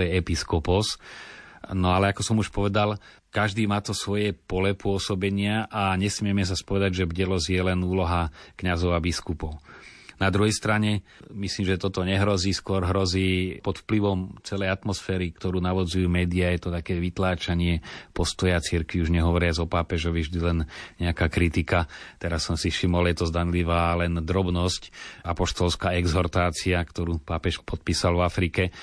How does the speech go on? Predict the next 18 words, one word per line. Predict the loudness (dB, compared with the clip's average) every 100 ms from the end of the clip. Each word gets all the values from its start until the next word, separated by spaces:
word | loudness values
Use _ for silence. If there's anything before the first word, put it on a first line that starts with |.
| -16 -6
preložili | -2 0 2 2 2 2 0 -2 -8 -10
pápežské | 0 0 0 -4 -2 -2
pokarhanie. | 0 0 2 2 0 -4 -6 -8 -12 -8
No, | -4
exhortáre | -2 0 0 2 2 2
znamená | 0 0 2 0
práve, | 0 0 0
že | 0
povzbudzovať. | 0 -2 -2 -4 -4 -4 -4 -2
Ale | -2
tu | -2
vidíme, | -2 0 0
ako | 0 -2 -2
sa | 0 0
zakoreňuje | 2 0 0 0 0 0 0
cez | -2 -4
takéto | -6 -4 -4 -2
drobnostičky | 0 0 0 -2 -2 -4 -4 2 2 2